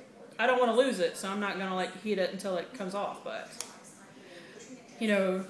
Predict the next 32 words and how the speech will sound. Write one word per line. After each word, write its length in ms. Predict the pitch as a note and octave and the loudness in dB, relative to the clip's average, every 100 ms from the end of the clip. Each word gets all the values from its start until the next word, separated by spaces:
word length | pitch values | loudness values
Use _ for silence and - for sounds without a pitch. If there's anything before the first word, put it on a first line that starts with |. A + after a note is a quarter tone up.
| - | -8
the 80 | G#3+ | -6
price 360 | - F4 F4 - | 2 6 6 2
point 560 | - D#4 D4 C#4 C4 | 0 4 4 4 4
is 160 | B3 A#3+ | 2 2
definitely 460 | G#3+ A3+ A#3 A3 | 2 2 2 2
a 60 | G3 | 0
pro. 680 | G3 G3 F3+ F3+ F3+ F#3 F#3 | 0 0 2 6 6 4 2
The 120 | G#3 | -2
colors 680 | - D#4+ G4+ F#4 D#4+ D4+ - | 2 4 6 4 2 0 0
are 140 | G#3+ | 0
very 300 | G#3 G3+ F#3 | 2 2 2
nice, 520 | F3+ E3+ F3 F#3+ - | 2 2 2 -2 -4
and 480 | - G3 G3 F#3+ F#3 | -2 2 2 0 -2
even 240 | B3+ C#4 | -4 2
the 80 | C4+ | 4
one 140 | B3+ A#3+ | 4 4
that's 140 | A#3 | 2
a 40 | |
little 240 | G#3 A3 A#3+ | 2 4 4
streaky, 400 | - B3 A#3 G3+ | 4 -2 -2 -4
you 120 | E3+ | -4
can 180 | E3+ D#3+ | -6 -2
build 200 | E3+ F3 | -2 0
up 220 | F3 F3 | -2 -4
fine. 520 | G#3 G3+ G#3 A3+ B3 - - - - - - - | -4 -2 -2 -2 -6 -10 -16 -18 -16 -16 -12 -6
But 160 | A3+ | -4
the 100 | - | -4
packaging 680 | - - D#4 D#4 A#3+ C#4 C4+ | -4 4 4 4 2 2 0
is 100 | F#3 | -2
so 460 | - - D4 E4+ | -4 2 4 4
cheap. 600 | - - C4 G#3 E3 G3 | 0 -2 -2 -2 -2 -6
The 220 | F#3 F#3 | -2 -2